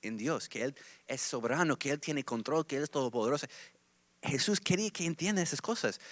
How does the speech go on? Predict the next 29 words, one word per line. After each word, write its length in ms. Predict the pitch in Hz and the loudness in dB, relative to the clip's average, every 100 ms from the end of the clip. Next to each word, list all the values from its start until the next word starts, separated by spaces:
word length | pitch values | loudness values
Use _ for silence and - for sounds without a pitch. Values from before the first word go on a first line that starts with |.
| - | -4
Entonces, 280 | 143 143 139 | 0 2 0
siempre 540 | - 202 226 220 233 - | 4 4 4 4 2 2
en 120 | 147 | 4
la 80 | 131 | 6
tormenta, 680 | 139 123 170 247 208 107 190 _ _ - | 6 4 6 4 4 2 0 _ _ -20
Dios 400 | - 123 170 190 | -2 8 8 8
tiene 260 | - 180 175 | 4 4 6
un 80 | 147 | 6
propósito. 560 | 127 - 101 90 - - _ _ _ _ _ _ _ _ _ _ _ _ _ | 4 6 4 2 -10 -20 _ _ _ _ _ _ _ _ _ _ _ _ _
Dios 360 | 123 180 226 | 4 6 4
quiere 360 | - 196 214 165 | 4 8 8 6
enseñarnos 720 | 165 - 143 156 202 233 240 | 4 4 6 8 8 6 6
algo 440 | 180 170 143 233 - _ _ | 8 8 6 2 -6 _ _
cuando 220 | - 147 | -2 0
estamos 360 | 139 160 180 214 | 4 4 4 2
en 80 | 208 | 2
la 80 | 190 | 4
tormenta 520 | 170 185 175 139 151 - - - - | 4 4 6 4 2 -4 -16 -18 -4
y 340 | 220 254 277 - _ _ - | 4 4 4 -4 _ _ 0
Él 240 | 202 240 | 2 2
quiere 640 | - 202 220 170 185 233 - | 2 6 8 8 4 -2 -4
que 120 | 165 | 2
seamos 520 | - 156 196 214 214 | 6 6 6 4 0
un 120 | 190 180 - 147 131 | 0 0 2 2 2
canal 500 | - 135 143 180 349 - _ _ _ _ | 6 8 10 8 4 -6 _ _ _ _
de 160 | 139 | 4
bendición 640 | 135 180 180 - 170 170 190 _ _ | 6 6 6 4 2 0 -6 _ _
para 220 | - 120 101 | 6 8 8
otros. 480 | - 87 - - | 6 -2 -10 -16